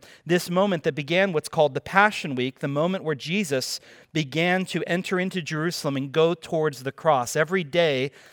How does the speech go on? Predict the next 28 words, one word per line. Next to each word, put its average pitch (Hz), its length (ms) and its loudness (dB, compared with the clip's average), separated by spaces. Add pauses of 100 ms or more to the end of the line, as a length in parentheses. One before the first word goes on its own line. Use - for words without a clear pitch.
that 147 180 0
passed 147 400 2
by, 170 320 4
Jesus 143 400 -8
was 135 140 -8
getting 143 220 -2
closer 165 480 -2
and 220 100 -6
closer 165 540 -2 (300)
to 156 120 -2
dying 151 380 2
on 190 100 -2
the 190 80 -4
cross 139 380 2
and 143 100 -4
then 127 140 -4
raising 143 420 -2
from 151 160 -6
the 143 100 -4
dead 127 380 0 (360)
to, 143 260 -2
uh, 131 180 2 (300)
give 143 160 2
us 131 160 -2
brand 151 320 2
new 147 160 -2
life 131 500 0
because 135 580 -2